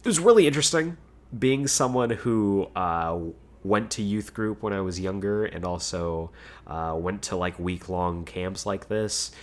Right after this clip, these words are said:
It was, uh, interesting to see how this, uh, this universe kind of blends that with the, um,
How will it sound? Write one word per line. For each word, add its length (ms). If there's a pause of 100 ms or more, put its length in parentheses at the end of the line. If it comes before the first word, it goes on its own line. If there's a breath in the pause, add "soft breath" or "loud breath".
(340 loud breath)
It 220
was, 840
uh, 260 (100)
interesting 1000
to 140
see 420
how 760 (440 loud breath)
this, 880
uh, 400
this 320
universe 600
kind 180
of 160
blends 640
that 360
with 580
the, 580
um, 520